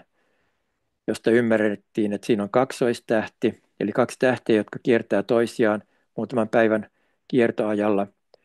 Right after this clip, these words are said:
Mut sitten toinen tähti, suurempi tähti, vuodattaa toisen ympärille ainetta. Siihen muodostuu tää kertymäkiekko. Tässä ensimmäisenä semmonen nähtiin.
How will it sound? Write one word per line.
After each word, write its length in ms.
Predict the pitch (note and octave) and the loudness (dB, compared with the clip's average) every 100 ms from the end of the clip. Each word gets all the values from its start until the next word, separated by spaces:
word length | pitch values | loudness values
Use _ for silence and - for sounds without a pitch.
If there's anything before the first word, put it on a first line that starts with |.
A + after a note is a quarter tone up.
| _ _ - | _ _ -10
Mut 140 | B2 | -8
sitten 520 | - C#3 - C3 C3 _ _ _ _ _ _ _ _ - | -6 -6 0 0 0 _ _ _ _ _ _ _ _ -2
toinen 340 | C3 C3+ A#2+ | 2 2 2
tähti, 520 | B2 A#2+ - - A2+ - - | 2 2 0 -4 -6 -6 -8
suurempi 480 | - A#2 A#2+ A#2 A#2+ | 0 2 2 0 -2
tähti, 520 | B2 G#2+ - A#2 _ _ _ - | -2 -2 -6 -8 _ _ _ -2
vuodattaa 580 | A#2+ A2+ G#2+ - A2 G#2+ | 2 2 0 0 0 2
toisen 380 | A#2+ A2+ A2+ | 2 4 2
ympärille 720 | A#2+ A#2+ A#2+ A2+ G#2 G#2 G#2+ _ _ _ _ _ _ _ - | 2 0 2 2 2 0 -2 _ _ _ _ _ _ _ -6
ainetta. 560 | A#2 C3+ C3+ - - A#2+ | 0 0 0 -6 -8 -8
Siihen 240 | - F2 | -6 -4
muodostuu 480 | G#2 A#2 A#2+ - A2+ | -2 0 -2 -2 -4
tää 340 | - A#2 A2 - | 2 2 2 -2
kertymäkiekko. 840 | E2 G2+ A#2 A#2+ A2+ A#2+ A2+ - | -4 -4 -2 -2 2 2 0 -2
Tässä 340 | G2+ G#2 - B2 | -4 -4 -4 -4
ensimmäisenä 580 | G2+ - G#2 G2 A#2 G2+ | -4 -4 -6 -4 -4 -4
semmonen 340 | G2+ G#2 A2 | -6 -4 -2
nähtiin. 520 | B2+ A2+ - A2 - | -2 -2 2 0 0